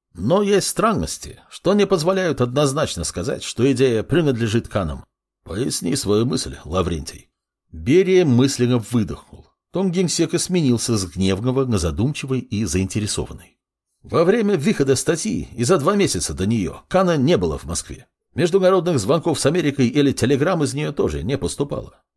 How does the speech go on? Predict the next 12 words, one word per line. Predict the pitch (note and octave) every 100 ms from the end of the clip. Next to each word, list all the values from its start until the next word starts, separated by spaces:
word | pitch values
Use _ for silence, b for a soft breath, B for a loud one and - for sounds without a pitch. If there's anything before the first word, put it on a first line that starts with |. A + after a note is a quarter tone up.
| -
Налицо | G#2+ F3 G#3+ - A3+ A#3
личная | G#2 A#3 A#3+ - F2+
инициатива | D#2 G2 A#2+ - C3+ B2+ G#2 D#2 C2
управляющего | - G2 - D#3+ E3+ F3 C#3 C#3 C3
делами | A2 B2+ A2+ G#2
Канов. | F2+ G#2 D2+ - - - _ _ _
Однако | C3 C3 F#3 A3 - G2
мы | F2+ D4
составили | - F#3+ - F#3+ D#3 C#3+
его | C3 B2+ B2+
психологический | B2 - - - B2 G#2+ F2 - D#2+
портрет. | F#2+ E2 C#2+ - -